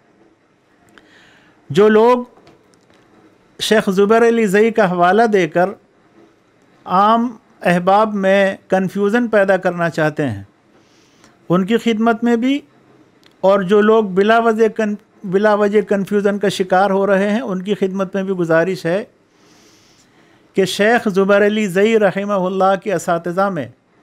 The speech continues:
शेख मुहिबुल्लाह शाह और शेख बदीउद्दीन शाह राशिदी, मौलाना अताउल्लाह हनीफ मुहद्दिस भोजियानी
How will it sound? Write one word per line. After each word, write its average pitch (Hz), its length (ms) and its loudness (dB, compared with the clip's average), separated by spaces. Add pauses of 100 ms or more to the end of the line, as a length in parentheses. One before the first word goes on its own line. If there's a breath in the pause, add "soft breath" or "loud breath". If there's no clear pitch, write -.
(1700)
शेख 214 380 0 (1120)
मुहिबुल्लाह 208 720 -2
शाह 151 320 -2 (1700)
और 190 540 2 (720)
शेख 214 360 -2
बदीउद्दीन 190 760 -2
शाह 175 300 2
राशिदी, 180 640 -4 (1700)
मौलाना 185 460 0 (340)
अताउल्लाह 202 560 0
हनीफ 202 400 -6
मुहद्दिस 180 500 -6
भोजियानी 175 720 -2